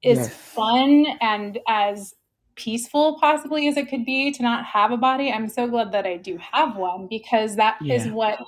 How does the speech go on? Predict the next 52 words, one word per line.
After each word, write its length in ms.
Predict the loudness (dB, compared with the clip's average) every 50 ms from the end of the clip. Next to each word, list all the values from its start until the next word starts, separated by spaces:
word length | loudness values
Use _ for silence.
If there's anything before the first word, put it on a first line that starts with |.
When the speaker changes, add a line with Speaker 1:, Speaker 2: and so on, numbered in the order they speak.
| -20 _ _ 0
Speaker 1:
makes 340 | 0 0 0 -2 -4 -4 -4
me 160 | -4 -4 -4
tangible 560 | -8 -8 -8 -6 -4 -4 -4 -4 -4 -4 -6
and 160 | -6 -8 -8
real 440 | -8 -6 -2 0 2 2 0 0 -4 -12 -20 -20 -20 -20 -8 -2
in 280 | 0 2 4 4 4
this 380 | 4 2 2 0 -2 -8 -12 -14 _ _ -4
real 240 | 0 2 4 4 4
Speaker 2:
Yeah. 60 | 2 2
Speaker 1:
world 240 | 0 -2 -2 -4
that 100 | -4 -6
I 40 | -6
live 240 | -6 -6 -6 -4 -2
in, 300 | 0 2 2 2 0 -2 -6 -14 -20 -20 _ _ 0
even 280 | 2 4 4 6 6
though 80 | 6 6
Speaker 2:
Mm-hmm. 60 | 4 2 0
Speaker 1:
it's 40 | -2 -4
hard. 260 | -4 -2 -2 -4 -6
Speaker 2:
Mm-hmm. 80 | -6 -4
Speaker 1:
And 100 | -2 -2
even 320 | -2 -2 -4 -4 -4 0
though 560 | 2 2 2 2 2 2 2 2 0 -4 -8 -6
sometimes, 480 | 0 2 2 4 4 2 2 0 -2 -4
depending 340 | -4 -2 2 2 4 4
on 140 | 6 6 6
your 120 | 6 6 6
body, 480 | 6 6 6 6 4 2 -2 -4 -6 -12 _ _ _ _ _ 0
that 200 | 2 2 2 2
comes 260 | 4 4 6 6 6 6
with 120 | 4 0
a 40 | 0
Speaker 2:
Mm-hmm. 100 | 0 0
Speaker 1:
lot 300 | 0 2 2 0 0 -2 0
of 520 | 0 2 2 4 2 2 0 -4 -12 -20 _ _ _ _ _ -16
stuff 580 | -12 -8 -2 4 6 8 8 6 6 2 -2 0
that 240 | 2 2 4 4
is 120 | 2 2 0
Speaker 2:
Mm. 20 | 0
Speaker 1:
not 200 | 0 0 -2 -2
a 40 |
good, 180 | -4 -6 -8 -8 -12 -14 -8
not 260 | -2 2 2 2 4
Speaker 2:
Mm. 40 | 2
Speaker 1:
fun, 240 | 2 2 2 0 -4 -6
not 140 | -6 -4 -4
a 40 | -2
good 140 | -4 -4 -2
time. 280 | 0 -2 -2 -2 -6 -12 -18 -14 -8 -6 -4
Speaker 2:
No. 180 | -4 -2 0 2
Speaker 1:
Um, 480 | 4 4 4 4 0 -2 -6 -8 -8
Speaker 2:
Mm-mm. 380 | -8 -10 -10 _ -12 -12 -12